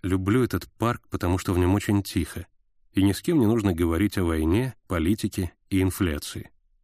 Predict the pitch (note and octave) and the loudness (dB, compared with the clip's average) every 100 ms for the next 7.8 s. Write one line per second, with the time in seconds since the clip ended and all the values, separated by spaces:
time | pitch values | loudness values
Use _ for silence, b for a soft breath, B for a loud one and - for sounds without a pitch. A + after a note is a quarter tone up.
0 | _ _ _ G2+ G#2 F#2 - - E2+ D3+ | _ _ _ 0 2 2 -2 -4 -2 0
1 | D#3+ B2 - F#2 - F2+ - F2+ F#2 C#3 | 2 2 -2 -4 -2 -4 -4 -2 0 0
2 | - A2 - _ _ _ - F#2+ F#2+ G2 | -2 -4 -6 _ _ _ -4 0 0 2
3 | D3 - G#2 F2+ - C#3+ D3 G#2 F2+ G#2 | 0 0 0 0 0 -2 0 0 2 2
4 | G2+ G2 F#2 F2+ E2+ D2+ - E2 - _ | 2 2 2 2 2 -2 -6 -8 -10 _
5 | _ _ _ _ _ F#2 F2+ D#3 D#3 G2 | _ _ _ _ _ -2 0 0 2 0
6 | - - - G2+ F2+ E2 F#2 C3 F#2+ D#2+ | -2 -6 -4 0 0 2 2 0 -2 -2
7 | - F2 D#2+ - - A2+ - | -2 0 0 -4 -2 -2 -2